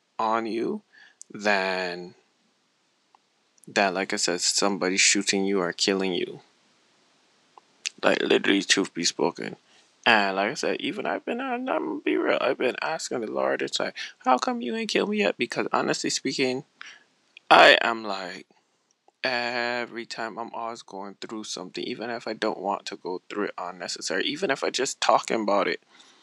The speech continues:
it is a issue. It is a issue with the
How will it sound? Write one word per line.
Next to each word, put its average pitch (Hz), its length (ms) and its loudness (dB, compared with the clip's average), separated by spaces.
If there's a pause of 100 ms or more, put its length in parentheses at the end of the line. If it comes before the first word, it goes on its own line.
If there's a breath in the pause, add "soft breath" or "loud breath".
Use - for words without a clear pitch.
(960 soft breath)
it 131 140 2
is 120 200 2
a - 140 -2
issue. - 380 0 (500)
It - 220 0
is 117 260 2
a - 140 0 (100)
issue - 640 2 (880)
with 123 240 6 (140)
the 120 100 4